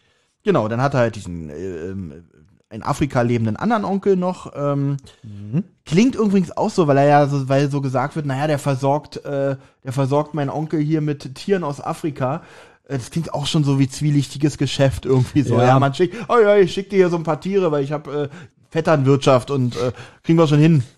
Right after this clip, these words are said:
Speaker 2: Vielleicht wichtig für den weiteren Verlauf dieses Hörspiels, um, um so ein bisschen die Hintergründe besser zu verstehen.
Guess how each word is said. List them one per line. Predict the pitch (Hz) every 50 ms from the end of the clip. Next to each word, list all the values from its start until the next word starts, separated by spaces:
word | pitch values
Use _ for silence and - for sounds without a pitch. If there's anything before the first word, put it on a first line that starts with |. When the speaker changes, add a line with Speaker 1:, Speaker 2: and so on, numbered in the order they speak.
| _ -
Speaker 2:
Vielleicht | - 147 151 160 185 - - 143
wichtig | 196 202 - - 208 -
für | - 175
den | 156 147 135
weiteren | 127 131 151 165 165 156 135 120
Verlauf | - 123 113 107 113 -
dieses | - 120 110 113 110
Hörspiels, | 113 120 123 120 - 139 143 127
um, | - 127 123 123 123 123
um | 123 127 131 123
so | 131
ein | 123 117
bisschen | 160 151 - - 143
die | 131
Hintergründe | 151 170 160 170 143 110 123 123 120 120
besser | 107 117 107 - 117
zu | - -
verstehen. | 120 123 110 - - 127 127 139 160 175